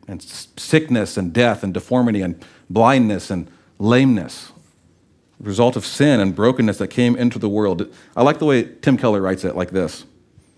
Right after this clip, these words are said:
"We modern people think of miracles as a suspension of the natural order,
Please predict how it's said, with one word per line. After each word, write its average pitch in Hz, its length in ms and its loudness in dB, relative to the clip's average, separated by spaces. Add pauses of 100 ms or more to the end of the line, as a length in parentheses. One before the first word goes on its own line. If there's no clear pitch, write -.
(480)
"We 151 140 4
modern 147 380 4
people 127 360 0
think 135 260 2
of 101 160 0
miracles 120 420 0
as 98 140 -2
a 95 40 -14
suspension 160 840 0
of 98 140 -4
the 107 60 0
natural 101 360 -2
order, 78 340 -6